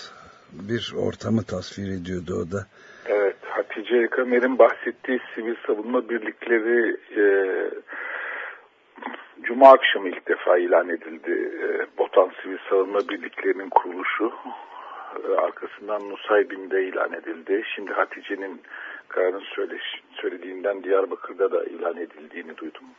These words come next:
Speaker 2: Aslında bu tabii çok ciddi bir dönüşüm, e, işareti. Uzun bir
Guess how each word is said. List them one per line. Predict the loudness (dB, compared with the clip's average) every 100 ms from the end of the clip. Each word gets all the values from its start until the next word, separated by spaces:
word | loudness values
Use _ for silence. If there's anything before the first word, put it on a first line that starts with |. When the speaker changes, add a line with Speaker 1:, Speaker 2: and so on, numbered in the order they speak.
| -14
Speaker 2:
Aslında | -14 -14 -8 -2 -2
bu | -4 -8
tabii | -10 -12
çok | -14 -14 -16
ciddi | -18 -12 -12
bir | -10
dönüşüm, | -10 -8 -10 -10 -14 -18 -14
e, | -12 -12 -10
işareti. | -8 -6 -8 -10 -8 -6
Uzun | -4 -6 -6 -8 -6
bir | -6 -6